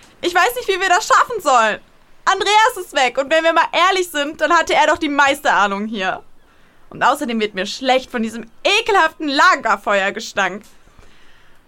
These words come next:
wenn das nochmal aus meinen Haaren rausgeht. Ach, und wenn hier jetzt irgendjemand etwas von Drama labert,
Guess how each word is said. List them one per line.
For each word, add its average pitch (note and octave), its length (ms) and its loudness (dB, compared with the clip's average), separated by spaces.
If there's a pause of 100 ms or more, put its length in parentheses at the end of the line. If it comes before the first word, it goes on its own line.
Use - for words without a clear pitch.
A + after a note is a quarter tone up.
(340)
wenn D#4+ 100 -2
das C#4+ 140 -2
nochmal C4+ 320 0
aus C4 60 -8
meinen C#4 280 -4
Haaren B3 200 0
rausgeht. - 680 -10 (1000)
Ach, G2+ 240 0
und G#3 160 -6
wenn A#3+ 120 -4
hier C4 120 -2
jetzt - 260 -4
irgendjemand E4+ 500 2
etwas B3 280 0
von A3 140 -2
Drama B3+ 400 2
labert, G#3 440 4